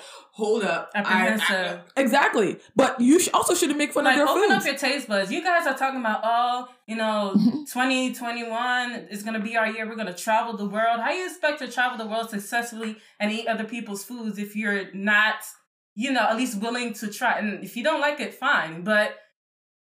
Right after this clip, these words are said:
Speaker 2: come on, if you're gonna act this way towards people's food and be as disrespectful, if you were doing that in front of another culture in their face, you know, the, the result might have been a lot more dire.
Speaker 1: She said, "Just
Speaker 2: That's all I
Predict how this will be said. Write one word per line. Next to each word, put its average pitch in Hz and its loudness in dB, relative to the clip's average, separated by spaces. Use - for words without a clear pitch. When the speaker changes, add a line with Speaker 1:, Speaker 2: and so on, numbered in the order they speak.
Speaker 2:
come 302 -2
on, 214 0
if 208 -6
you're 294 -4
gonna 349 2
act 240 2
this 262 -4
way 226 0
towards 214 -8
people's 196 -10
food 254 -8
and 190 -6
be 233 -6
as 196 0
disrespectful, 214 -4
if 202 -4
you 269 -2
were 302 0
doing 254 0
that 240 2
in 214 -6
front 226 -2
of 214 -2
another 208 0
culture 220 -2
in 214 -4
their 175 -8
face, 262 -6
you 240 -2
know, 185 0
the, 196 2
the 208 -2
result 196 4
might 214 2
have 196 -2
been 196 -2
a 175 -2
lot 185 0
more 180 -4
dire. 165 0
Speaker 1:
She 202 -4
said, 175 0
"Just 220 0
Speaker 2:
That's 226 -2
all 233 2
I 185 4